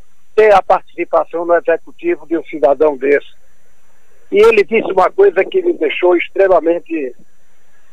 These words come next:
é, atento, Geida. Abre aspas. "O Brasil não é uma nação. O Brasil é um território com o povo."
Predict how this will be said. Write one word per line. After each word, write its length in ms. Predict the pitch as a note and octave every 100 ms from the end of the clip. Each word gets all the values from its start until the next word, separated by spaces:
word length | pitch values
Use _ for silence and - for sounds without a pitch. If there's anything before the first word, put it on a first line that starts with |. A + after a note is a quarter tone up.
| - - -
é, 420 | D#3 D#3+ D#3 D3+
atento, 500 | D#3+ - F#3+ F3+ D#3+
Geida. 320 | - C#3+ B2 G2+ - - - - - - - - -
Abre 360 | F3+ F#3+ F#3+
aspas. 460 | F#3+ F3 - C#3+ A2+ - - - - - - - - -
"O 80 | -
Brasil 540 | F#3+ G3+ - A3 A#3
não 200 | G#3+ G#3
é 100 | G#3
uma 180 | G#3 G#3
nação. 560 | G3+ F#3 - F3+ E3+ B2 - - - - - -
O 80 | -
Brasil 520 | F3+ G3 D#3+ A#3+ A#3+ G#3+
é 80 |
um 140 | G#3 G3
território 800 | - F#3 E3 - F3+ F3 C#3 - - - - - -
com 160 | E3 D#3+
o 40 |
povo." 340 | - D3+ C3